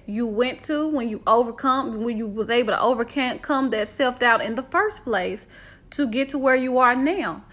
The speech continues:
Because God doesn't want us to stay where we are. He wants us to continue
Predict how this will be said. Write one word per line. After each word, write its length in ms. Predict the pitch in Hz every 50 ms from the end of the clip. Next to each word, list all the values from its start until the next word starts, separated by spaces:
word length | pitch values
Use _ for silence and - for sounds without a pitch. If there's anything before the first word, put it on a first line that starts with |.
| - - - - -
Because 640 | - 220 269 262 - 302 262 247 233 226 - - - -
God 260 | 240 285 311 330 330
doesn't 320 | 294 277 262 247 254 233
want 240 | 220 220 254 370 392
us 140 | 277 - -
to 120 | - 202
stay 280 | 208 - - 233 240 302
where 180 | 320 240 202 190
we 200 | 190 190 185 180
are. 300 | 196 240 254 - - -
He 180 | 208 240 269
wants 380 | 240 202 202 233 294 302 294 -
us 140 | 220 208 208
to 120 | - 202
continue 960 | 208 - - 190 190 - - - 359 440 453 381 247 - 170 175 - - -